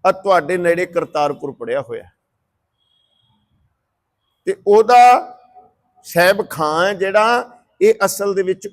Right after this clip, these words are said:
ਉਸਤਾਦ ਹੈ। ਇਹ ਮੈਂ ਦੋਵੇਂ ਨਾਂ ਤਾਂ ਸਾਂਝੇ ਕੀਤੇ ਨੇ ਕਿਉਂਕਿ ਬਹਾਦਰਗੜ੍ਹ ਤੇ ਪਟਿਆਲਾ ਬਿਲਕੁਲ ਨੇੜੇ ਨੇੜੇ, ਥੋੜ੍ਹੀ ਦੂਰੀ ਤੇ ਪੈਂਦੇ ਆ। ਹੁਣ ਜਦੋਂ ਗੁਰੂ ਤੇਗ ਬਹਾਦਰ ਸਾਹਿਬ ਜੀ ਇਸ ਜਗ੍ਹਾ ਤੇ ਆਉਂਦੇ ਨੇ ਬਹਾਦਰਗੜ੍ਹ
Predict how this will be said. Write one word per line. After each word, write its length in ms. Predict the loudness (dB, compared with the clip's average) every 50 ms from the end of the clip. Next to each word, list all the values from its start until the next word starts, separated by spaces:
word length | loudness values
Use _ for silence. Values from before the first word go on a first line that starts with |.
| -14
ਉਸਤਾਦ 560 | -14 -14 -12 -10 -6 -4 -2 -2 -2 -4 -6 -10
ਹੈ। 180 | -16 -16 -20 _ _ _ _ _ _ _ _ _ _ _ _ _ _ _ _ _ _ _ _ _ _ _ _ _ _ _ _ _ _ _ _ _ _ _ _ _ _ _ _ _ _ -10
ਇਹ 80 | -8 -6
ਮੈਂ 100 | -6 -4
ਦੋਵੇਂ 360 | -2 -2 0 0 0 0 0
ਨਾਂ 260 | 0 0 0 0 -2
ਤਾਂ 320 | -2 -4 -4 -4 -4 -4
ਸਾਂਝੇ 340 | -4 -6 -6 -8 -6 -6 -8
ਕੀਤੇ 240 | -8 -10 -12 -12 -10
ਨੇ 80 | -10 -10
ਕਿਉਂਕਿ 280 | -10 -12 -14 -14 -14
ਬਹਾਦਰਗੜ੍ਹ 920 | -10 -8 -6 -2 -2 -2 -2 -2 -4 -4 -6 -4 0 2 2 4 4 2 0 -4 _ _ _ _ _
ਤੇ 60 | -12 -12
ਪਟਿਆਲਾ 460 | -10 -10 -6 -2 0 0 2 0 0
ਬਿਲਕੁਲ 380 | -2 -4 -6 -6 -4 -6 -4
ਨੇੜੇ 180 | -4 -4 -4 -4
ਨੇੜੇ, 180 | -6 -8 -8 -8
ਥੋੜ੍ਹੀ 260 | -10 -12 -14 -12 -10
ਦੂਰੀ 220 | -10 -10 -10 -12
ਤੇ 100 | -14 -14
ਪੈਂਦੇ 300 | -16 -16 -18 -18 -20 -20
ਆ। 40 | _ _ _ _ _ _ _ _ _ _ _ _ _ _ _ _ _ _ _ _ _ _ _ _ _ _ _ _ _ _ _ _ _ _ _ _ _ _ _ _ _ _ _ _ _ _ _ _ _ _ _ _ _ _ _ _ _ -2 0
ਹੁਣ 140 | 2 2
ਜਦੋਂ 240 | 4 4 6 6 4
ਗੁਰੂ 180 | 4 2 -4 -4
ਤੇਗ 340 | 0 4 6 6 6 6 4
ਬਹਾਦਰ 540 | 2 2 2 4 4 4 2 0 -2 -6
ਸਾਹਿਬ 380 | -4 -2 0 2 2 2 0 -4
ਜੀ 180 | -10 -10 -6 -2 0
ਇਸ 240 | 0 2 0 -2 -6
ਜਗ੍ਹਾ 400 | -4 -4 -2 0 0 0 0 0
ਤੇ 180 | 0 -2 -4
ਆਉਂਦੇ 400 | -4 -4 -6 -8 -6 -6 -6 -6
ਨੇ 100 | -4 -6
ਬਹਾਦਰਗੜ੍ਹ 840 | -6 -6 -8 -6 -2 -2 -2 -2 -2 -6 -8 -6 -2 -2 0 0 0